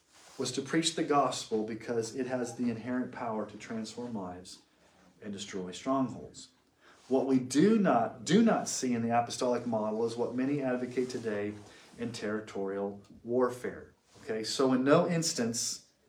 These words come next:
in no instance in the New Testament do we ever see anyone summoning a territorial spirit upon entering a city to preach the gospel. So what these guys will do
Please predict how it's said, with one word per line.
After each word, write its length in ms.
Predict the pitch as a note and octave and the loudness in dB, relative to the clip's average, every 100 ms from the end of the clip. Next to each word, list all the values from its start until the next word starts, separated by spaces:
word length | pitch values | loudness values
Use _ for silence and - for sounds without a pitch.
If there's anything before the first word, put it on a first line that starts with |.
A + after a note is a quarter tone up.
| _ _ - | _ _ -4
in 160 | B2+ | 0
no 280 | C3+ D3+ E3+ | 4 4 4
instance 420 | D#3 C#3+ D3 C#3 | 0 -2 -2 -2
in 60 | C#3+ | 0
the 80 | C3+ | 0
New 120 | C#3 | -2
Testament 640 | C#3 A#2 - G#2 G2+ G#2 - _ _ _ _ _ _ _ - - - - - | -2 -4 -4 -6 -6 -8 -12 _ _ _ _ _ _ _ -20 -20 -20 -20 -2
do 140 | B2+ | 4
we 200 | B2+ C3+ | 4 4
ever 240 | C3 C#3 D3 | 2 4 2
see 380 | - D#3 D3 D3 | 2 2 2 2
anyone 420 | D3 C3+ C3 A#2+ | 2 4 2 2
summoning 500 | - D#3 D3 D#3 D3 | 2 2 4 2 0
a 40 | |
territorial 600 | - C#3+ C#3 - C#3+ C#3+ | 0 2 2 2 0 0
spirit 420 | C3+ - C3 B2+ | -4 0 2 2
upon 300 | B2 C3+ B2 | 0 -4 -2
entering 300 | B2+ - C3+ | -2 -2 -2
a 40 | B2+ | -2
city 240 | - C3 | 0 -2
to 100 | A#2+ | -4
preach 240 | G#2+ A#2 - | -6 -6 -6
the 80 | |
gospel. 400 | A#2 G#2 G#2 - | -4 -4 -4 -10
So 140 | - B2+ | -4 2
what 140 | D#3 | 2
these 140 | F#3 D#3+ | 2 -2
guys 280 | C3+ B2+ | -2 -2
will 100 | A2 | -4
do 380 | G#2+ D3 A#2+ G#2 | -2 0 0 -4